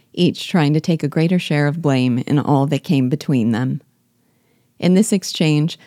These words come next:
Elizabeth admits to having been prejudiced. Quote, "You thought me then devoid of every proper feeling. I am sure you did.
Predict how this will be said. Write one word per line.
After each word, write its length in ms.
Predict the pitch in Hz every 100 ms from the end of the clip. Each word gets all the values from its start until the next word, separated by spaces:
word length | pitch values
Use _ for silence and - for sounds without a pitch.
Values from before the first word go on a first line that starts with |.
| _
Elizabeth 420 | - 131 139 156
admits 440 | 160 160 147 - -
to 100 | 143
having 300 | 160 147 143
been 240 | 147 156
prejudiced. 880 | - - 113 185 85 160 - - - _ _ _ _ _ _ _ _
Quote, 460 | - 175 151 - - _ _ _ _ _ _
"You 160 | 185
thought 300 | 190 175 151
me 140 | - 143
then 240 | 139 139
devoid 460 | 143 143 151 151 151
of 200 | - 156 -
every 300 | 165 170 165
proper 360 | - 143 147
feeling. 560 | 143 - 127 135 135 139 - _
I 100 | 147
am 100 | 139
sure 260 | 127 - 139
you 180 | 127 120
did. 440 | 127 120 135 -